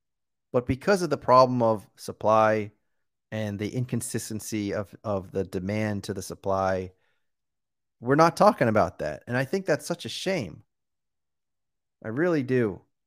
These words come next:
I thought that this could have had a lot of, a lot of, this could have been, like, a slam dunk, honestly. And it's just a shame that, that we're not talking about it in that way.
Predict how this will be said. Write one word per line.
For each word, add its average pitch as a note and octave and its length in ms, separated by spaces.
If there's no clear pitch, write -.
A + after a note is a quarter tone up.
I - 140
thought D#3+ 280
that C3+ 180
this B2+ 200
could B2+ 200
have A#2 140
had A2+ 360
a G#2 100
lot A2+ 260
of, G#2+ 280
a A2+ 80
lot C3 260
of, C3 140
this D#3 140
could G3+ 140
have C#3+ 100
been, C3+ 160
like, A#2 160
a F#2+ 40
slam G#2+ 320
dunk, F2+ 300
honestly. C2 480
And G#2 140
it's G2 160
just B2+ 200
a F#2+ 60
shame A#2+ 560
that, G2 380
that F#2 180
we're G2+ 100
not G#2+ 300
talking G2 280
about F2+ 260
it F2+ 100
in F2+ 100
that E2+ 200
way. C#2 200